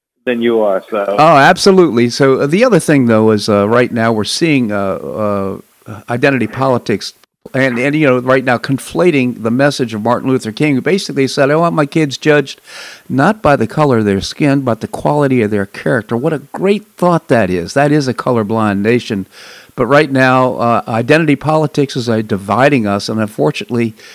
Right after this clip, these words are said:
Speaker 2: his true message, Martin Luther King's true message, is getting lost. I, I also want to underscore the importance of civil disobedience.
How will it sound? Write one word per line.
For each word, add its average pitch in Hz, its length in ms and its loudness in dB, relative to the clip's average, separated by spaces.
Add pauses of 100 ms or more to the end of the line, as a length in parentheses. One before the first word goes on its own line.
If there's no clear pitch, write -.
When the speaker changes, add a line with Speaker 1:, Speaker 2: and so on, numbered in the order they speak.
(160)
Speaker 2:
his 151 240 -2
true 247 240 2
message, 139 720 -2
Martin 127 280 0
Luther 131 220 -2
King's 120 300 -2
true 160 200 -6
message, 107 420 -2
is 101 100 -10
getting 101 220 -2
lost. 101 260 -2
I, 170 120 2 (140)
I 156 160 2 (100)
also 190 180 2
want 147 140 2
to 131 60 2
underscore 117 420 -2
the 107 60 -2
importance 98 420 -6
of 107 100 -8
civil 123 300 -2
disobedience. 110 840 -4